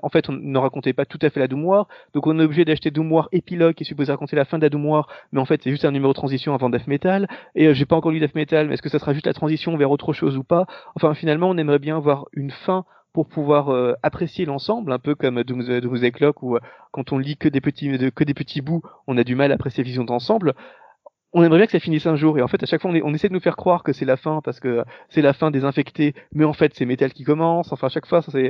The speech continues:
c'est un épilogue, mais en fait, c'est, c'est juste une transition. Finalement, on ne sait jamais quand ça va finir, à quoi s'accrocher, et ça inspire pas forcément l'envie de, de, de,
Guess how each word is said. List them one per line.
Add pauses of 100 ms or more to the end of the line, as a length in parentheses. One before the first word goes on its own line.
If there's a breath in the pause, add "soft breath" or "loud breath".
(220 loud breath)
c'est
un
épilogue,
mais
en
fait,
c'est,
c'est
juste
une
transition.
Finalement,
on
ne
sait
jamais
quand
ça
va
finir, (260 loud breath)
à
quoi
s'accrocher, (300 loud breath)
et
ça
inspire
pas
forcément
l'envie
de, (100)
de,
de,